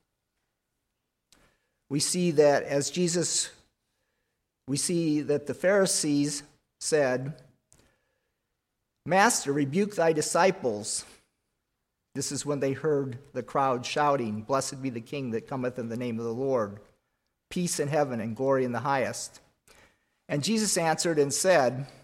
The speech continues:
"I tell you that if these should hold their peace, the stones would cry out immediately." So we had the skeptical, some who expressed their skepticism out loud.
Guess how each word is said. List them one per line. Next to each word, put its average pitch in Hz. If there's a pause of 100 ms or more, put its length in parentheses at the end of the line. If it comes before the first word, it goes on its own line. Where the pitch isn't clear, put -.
(440)
"I 147
tell 202
you 214
that 151
if 139
these 185
should 160
hold 160
their 160
peace, 156
the 123
stones 151
would 123
cry 135
out 127
immediately." 123 (1120)
So 190
we 196
had 185
the 143
skeptical, 135 (460)
some 160
who 156
expressed -
their 120
skepticism 113
out 117
loud. 120